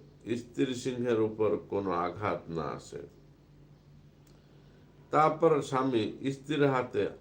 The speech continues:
আরেকটি কাচের টুকরা দিয়ে বলল,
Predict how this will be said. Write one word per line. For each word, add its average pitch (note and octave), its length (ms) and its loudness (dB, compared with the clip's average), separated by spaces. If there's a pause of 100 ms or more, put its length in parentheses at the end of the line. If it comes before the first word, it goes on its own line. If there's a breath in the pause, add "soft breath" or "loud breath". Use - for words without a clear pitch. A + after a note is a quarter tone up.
আরেকটি C#3 960 0 (640 soft breath)
কাচের D3 460 4 (500)
টুকরা C#3+ 760 4 (120)
দিয়ে A2+ 260 6
বলল, F#2 640 0